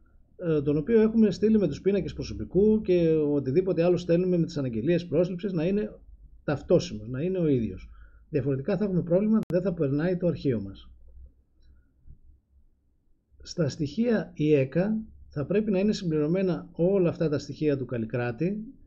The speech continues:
γιατί και αυτά ελέγχονται και θα πρέπει να είναι επίσης ταυτόσιμα με αυτά που έχουμε δηλωμένα στους πίνακες. Αυτά για το υποκατάστημα της εταιρείας για το οποίο θα,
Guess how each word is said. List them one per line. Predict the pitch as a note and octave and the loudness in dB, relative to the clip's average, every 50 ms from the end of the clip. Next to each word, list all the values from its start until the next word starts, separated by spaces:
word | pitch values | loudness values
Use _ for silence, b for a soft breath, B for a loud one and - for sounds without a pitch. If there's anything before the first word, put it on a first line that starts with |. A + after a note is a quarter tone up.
| _ _ _ - | _ _ _ -10
γιατί | C#3 B2 A#2+ B2 F3 | -6 -4 -4 -4 -4
και | E3+ | -6
αυτά | F3+ E3+ - F3 D#3+ | -6 -4 -2 -2 0
ελέγχονται | D#3 D3 C3+ C3+ C3+ C3+ D#3 D#3+ E3+ G3 | 2 2 2 2 0 0 -2 -2 -2 -2
και | F#3+ F#3 | -4 -2
θα | D#3+ E3 | -4 -4
πρέπει | E3+ F#3 F#3+ F3+ F3+ | -2 -4 -4 -2 0
να | E3+ | 0
είναι | F#3 G3+ G3+ | 0 0 0
επίσης | F3+ E3+ - F3+ F3+ - G#3 F3 | -2 -2 -2 -2 -2 -2 -4 -6
ταυτόσιμα | - - - - - E3 E3+ E3+ F3+ F#3 G3 G#3 G#3+ G#3+ b b b b b b b b | -6 -8 -6 -2 0 0 0 0 -2 -4 -4 -4 -6 -8 b b b b b b b b
με | - D3 | -8 -8
αυτά | C3+ - G3 G3 E3+ | -4 -2 -2 -2 2
που | D#3 | 2
έχουμε | F#3 F#3 F3 G3 F3+ | 2 2 2 0 2
δηλωμένα | D3+ C#3+ C#3 C3+ D#3 F3 F#3 | 2 2 2 2 2 2 0
στους | F3 - - - | -2 -4 -6 -2
πίνακες. | - D3 A#2+ G#2 F#2 - - - - - _ _ _ _ _ _ _ _ _ _ - _ _ - - _ _ _ _ _ _ - - _ - - _ - _ _ - - _ _ _ - _ _ _ _ _ _ _ - _ - - - - - - - - - | 0 0 0 0 -4 -8 -16 -20 -20 -20 _ _ _ _ _ _ _ _ _ _ -20 _ _ -20 -20 _ _ _ _ _ _ -20 -20 _ -20 -20 _ -20 _ _ -20 -20 _ _ _ -20 _ _ _ _ _ _ _ -20 _ -20 -20 -20 -20 -20 -20 -20 -20 -12
Αυτά | - D3 C3 - - G3 | -8 -8 -8 -4 -2 0
για | G#3 G#3+ A3 | 2 2 4
το | G#3+ | 2
υποκατάστημα | G3 F3+ F#3 E3+ E3 E3 E3 F3+ F3+ F3+ F#3+ G3+ G3+ G#3 | 2 0 2 0 2 2 2 2 0 0 -2 -4 -2 -2
της | F3+ - - | -4 -4 -6
εταιρείας | E3 C#3+ - C3+ D3 E3+ F#3+ G3 F3+ | -4 -2 0 2 2 2 2 2 2
για | E3 D#3+ | 0 0
το | C3+ C#3+ | 0 0
οποίο | C3+ C#3 F3 F#3+ | 0 2 0 0
θα, | F3 E3+ D3+ | 0 0 -4